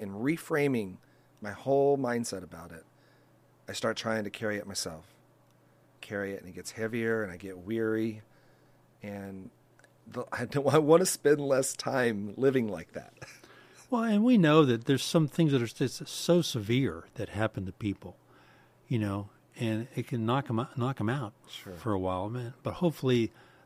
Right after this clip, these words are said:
Speaker 2: they kind of can find their way back home,
Speaker 1: Mm-hmm.
Speaker 2: you know. And there may be some situations where you need counseling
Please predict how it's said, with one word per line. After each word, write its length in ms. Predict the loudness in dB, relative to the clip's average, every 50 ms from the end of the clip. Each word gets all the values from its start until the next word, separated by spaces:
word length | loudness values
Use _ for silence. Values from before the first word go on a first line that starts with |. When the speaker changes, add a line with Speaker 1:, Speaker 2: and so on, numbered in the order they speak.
| _ _
Speaker 2:
they 200 | -8 -4 -4 -4
kind 260 | -6 -4 -4 -4 -4 -4
of 240 | -4 -8 -12 -18 -16 -14 -14 -8
can 120 | -8 -8 -8
find 300 | -4 -2 0 0 0 0
their 80 | 0
way 140 | 0 -2 -2
back 260 | -2 -2 -4 -4 -4
home, 240 | -6 -8 -8 -8 -10 -14 _ _ _ _ -12
Speaker 1:
Mm-hmm. 280 | -12 -12 -12 -14 -14 -14 -16 -20 _ _ _ -20 -10
Speaker 2:
you 120 | -6 -6 -4
know. 240 | -4 -4 -6 -10 -12 -16 _ _ _ -20 -20 -20 -20 _ -4
And 140 | 0 2 4
there 60 | 4
may 180 | 6 6 6 6
be 120 | 4 2
some 200 | 2 2 0 0
situations 580 | 2 0 0 2 4 6 6 4 4 0 0 2
where 100 | 4 4
you 60 | 6
need 200 | 4 4 2 0
counseling 460 | -2 -2 -2 -2 -4 -8 -10 -12